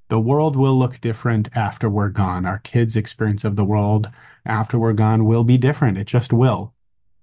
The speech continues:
And so a question that we can ask ourselves, and that I believe the Parsha is pushing us to ask ourselves as it's placed right there at the beginning,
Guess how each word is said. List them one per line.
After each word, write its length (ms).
And 160
so 160
a 80
question 580
that 140
we 100
can 380
ask 320
ourselves, 500
and 100
that 120
I 80
believe 240
the 100
Parsha 420
is 140
pushing 500
us 200
to 220
ask 280
ourselves 580
as 220
it's 220
placed 520
right 440
there 200
at 140
the 60
beginning, 580